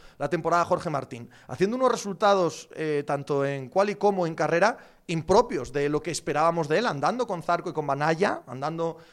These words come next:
eh, con el resto de Ducatis oficiales, muy, muy bien. Claro, se cayó, se pegó la gran hostia, estuvo en un hospital un mes, se perdió, ¿qué? Cuatro o cinco carreras y cuando volvió no estaba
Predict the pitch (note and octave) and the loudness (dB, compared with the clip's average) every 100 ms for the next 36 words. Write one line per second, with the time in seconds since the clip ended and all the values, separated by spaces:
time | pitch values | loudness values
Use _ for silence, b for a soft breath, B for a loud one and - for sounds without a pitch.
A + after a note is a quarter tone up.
0 | B D3 D3 D3+ D3 C#3+ C#3+ E3+ D3 D3 | B -12 -8 -6 -6 -6 -2 0 0 -2
1 | F3+ F#3 D#3 C3+ D#3+ D#3 - B2+ B2+ C#3+ | -2 2 2 0 -2 -4 -6 -10 -6 -2
2 | D3 G3+ G#3+ B B - D3 F#3+ C4+ G#3 | 2 0 -2 B B -6 0 2 2 0
3 | D3+ C3 A2 - - G3+ F3 - C#3+ C3 | 0 -4 -8 -8 -2 0 0 -2 -2 2
4 | F3 A#3 D4 C#4+ - - A#2+ D3 D#3 D#3 | 6 6 4 -2 -12 -8 -2 0 2 2
5 | G3+ - A#3+ A#3 - E3+ E3 D3+ D3+ D#3 | 2 2 2 2 2 -2 -2 -2 -4 -2
6 | E3 E3 F3+ A3+ A#3+ A#3 C#3+ C#3+ F3 F3 | 0 0 0 -2 -2 -2 -4 0 0 -2
7 | F3 E3 E3+ D#3+ E3+ E3+ F3 E3+ F#3 A3 | -4 -4 -4 -4 -8 -6 -4 -4 -2 -4
8 | A3+ F#3+ F#3 F#3 G#3 G3 G3 - - _ | -4 -2 -2 2 4 4 4 0 -14 _
9 | _ _ _ _ - D3 - C#3+ D#3+ | _ _ _ _ -16 -14 -6 -6 -6